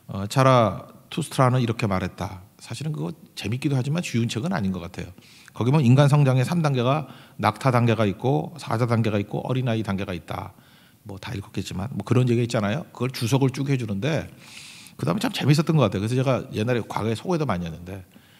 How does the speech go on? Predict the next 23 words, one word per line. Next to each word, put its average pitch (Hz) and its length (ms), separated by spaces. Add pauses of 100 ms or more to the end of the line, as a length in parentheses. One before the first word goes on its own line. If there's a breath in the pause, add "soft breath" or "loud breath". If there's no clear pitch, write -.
(320 soft breath)
우리 135 160
인간 165 280
성숙도 175 800
니체 147 600
같이 139 200
이렇게 143 200
설명할 147 280
수도 139 120
있지만 120 500
좀 135 200
더 165 100
쉽게 - 340
설명한다 143 460
그러면 95 520 (520 loud breath)
산타클로스로 190 720
설명할 123 300
수 101 100
있다는 92 240
거예요. 85 180 (200)
어렸을 139 360
때는 170 460
산타클로스를 139 800
믿는다. 85 460